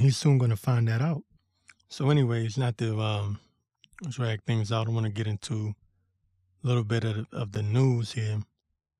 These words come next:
Of course, we got this guy, uh, Kyrie Irving, who's in trouble. <laughs> He's in more trouble than he might realize, but the powers that be, the elites, so-called elites, wicked elites, are after him. He posted up a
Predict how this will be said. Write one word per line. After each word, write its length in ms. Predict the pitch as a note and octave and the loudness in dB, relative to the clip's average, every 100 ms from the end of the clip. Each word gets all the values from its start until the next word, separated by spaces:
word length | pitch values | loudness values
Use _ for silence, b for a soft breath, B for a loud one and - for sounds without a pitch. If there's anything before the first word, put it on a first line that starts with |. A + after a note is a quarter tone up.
| _ _ _ _ _ _ B B B B | _ _ _ _ _ _ B B B B
Of 60 | |
course, 300 | - C3+ A2 | -6 -4 -4
we 60 | C3 | -4
got 240 | A#2+ A#2 | -2 0
this 160 | A2+ A2 | 0 -2
guy, 380 | A2 A2 G#2+ G#2+ | -2 0 0 -2
uh, 400 | - A2+ G#2+ G#2 | -4 -4 -4 -6
Kyrie 420 | - A#2+ A2+ G#2+ A2 | -8 -6 -4 -4 -2
Irving, 440 | A#2+ A2+ A2+ A2 | -2 0 0 2
who's 240 | A2 G2+ | 0 0
in 140 | G#2+ G#2 | -2 -2
trouble. 480 | - A#2+ G#2+ A2 - | -2 -2 0 -4 -6
<laughs> 40 | _ - G2+ - - _ _ _ _ _ - B B B B B B - | _ 0 0 0 -10 _ _ _ _ _ -20 B B B B B B -6
He's 160 | A#2 | 0
in 120 | A#2 | 0
more 180 | A2 A2+ | 2 0
trouble 340 | A2 B2+ A2+ A2+ | 0 -2 0 0
than 180 | A2+ | 2
he 180 | A2 A2+ | 2 4
might 240 | A2+ A2 G#2+ | 2 2 2
realize, 500 | C3 B2 G#2+ G#2+ G2 | 2 4 0 -2 -6
but 240 | G#2+ G2+ | -8 -8
the 80 | A2 - | -12 -2
powers 320 | A#2+ A#2 G#2 | 0 0 -2
that 140 | G2+ | -6
be, 160 | A2 A2+ | -2 -2
the 200 | G#2 G2+ | -2 -2
elites, 300 | G#2 A#2+ B2+ | 0 0 -2
so-called 500 | - A2+ G#2+ A#2 G#2+ | -6 -8 -6 -6 -4
elites, 520 | G#2 G#2+ B2 C3+ - | -2 0 0 -2 -8
wicked 340 | G#2 A#2+ B2+ | -4 -2 -2
elites, 500 | G#2 G#2+ A2+ - - - b b b - | 0 2 2 0 -8 -16 b b b -10
are 80 | G#2 | -4
after 320 | A2 A#2+ - | -2 -2 0
him. 280 | A2+ A2 A2+ | 2 2 2
He 100 | A2 | 0
posted 400 | - A2+ - A2 | -2 -4 -2 -4
up 180 | G#2+ - | -4 -2
a 240 | G2+ G2 | -4 -4